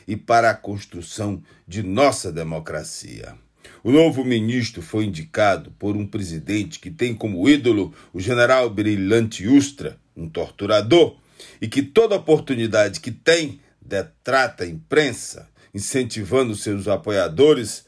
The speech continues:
a fazer o mesmo. Mendonça chega para completar o grupo de onze ministros e terá grandes julgamentos pela frente. Assim que fevereiro chegar, André Mendonça chega falando bem de algo que seu ex-chefe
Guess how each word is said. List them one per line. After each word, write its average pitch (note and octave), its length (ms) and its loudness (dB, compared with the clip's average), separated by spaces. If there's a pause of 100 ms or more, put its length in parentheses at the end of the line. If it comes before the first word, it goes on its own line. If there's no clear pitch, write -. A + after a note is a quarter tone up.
(100)
a G2+ 80 -20
fazer F2+ 380 -2
o A2+ 60 0
mesmo. F3 460 2 (460)
Mendonça E3 520 4
chega C#3 380 -2
para B2 220 2
completar A2+ 640 0
o G#2+ 60 -2
grupo G#2+ 340 -6
de F2 140 -4
onze C#3 320 4
ministros B2+ 840 -4 (320)
e F2+ 60 -10
terá A2+ 300 2
grandes G#2 680 -2
julgamentos F#2 680 -6
pela G#2 300 -2
frente. D#2+ 600 -12 (180)
Assim G#2+ 480 -6
que C3+ 160 -6
fevereiro F#2+ 580 0
chegar, G2+ 760 -2 (600)
André A#2+ 320 2
Mendonça B2 600 0
chega A#2 340 -2
falando A2+ 380 0
bem A#2+ 300 0
de A2 180 0
algo C3+ 480 2 (180)
que - 120 -16
seu G2+ 320 0
ex-chefe B2+ 720 0